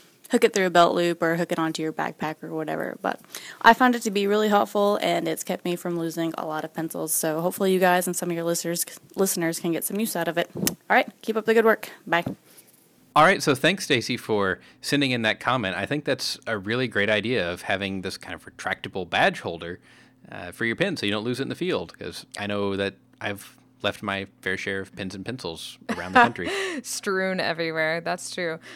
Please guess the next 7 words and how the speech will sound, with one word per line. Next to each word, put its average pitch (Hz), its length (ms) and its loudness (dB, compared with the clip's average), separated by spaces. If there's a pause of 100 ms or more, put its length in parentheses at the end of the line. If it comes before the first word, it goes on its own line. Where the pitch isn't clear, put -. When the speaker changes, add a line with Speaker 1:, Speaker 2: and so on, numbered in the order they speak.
Speaker 3:
So 214 460 4
sort 240 240 0
of 226 120 -4
along 202 340 0
the 185 100 -2
same 202 720 -4
vein, 185 1000 -2